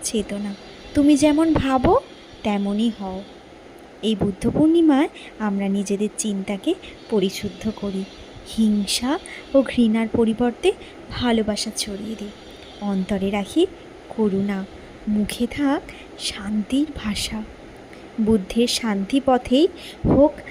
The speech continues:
আমাদের যাত্রা। যেখানে জ্ঞানের আলো, সেখানে নেই অন্ধকার। যেখানে সহানুভূতি, সেখানে নেই বৈরিতা। আজকের এই শুভ বুদ্ধ পূর্ণিমায়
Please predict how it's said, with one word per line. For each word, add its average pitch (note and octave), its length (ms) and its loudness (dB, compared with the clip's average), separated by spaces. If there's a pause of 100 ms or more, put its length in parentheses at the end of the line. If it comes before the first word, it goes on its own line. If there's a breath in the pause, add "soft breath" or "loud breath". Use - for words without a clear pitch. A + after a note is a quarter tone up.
(200 loud breath)
আমাদের G#3 520 0
যাত্রা। - 460 -10 (1300)
যেখানে A#3+ 460 4
জ্ঞানের A3+ 400 4
আলো, B3+ 300 6 (400 loud breath)
সেখানে D4+ 600 4
নেই E4+ 260 6
অন্ধকার। A3 720 2 (380 loud breath)
যেখানে A3 420 2
সহানুভূতি, A#3 840 4 (500 loud breath)
সেখানে G#3+ 540 0
নেই C4 260 4 (460 loud breath)
বৈরিতা। G#3+ 640 2 (1300 loud breath)
আজকের A3 440 0
এই A3 100 2
শুভ A#3+ 460 2 (420 loud breath)
বুদ্ধ A3+ 420 2
পূর্ণিমায় A#3+ 560 4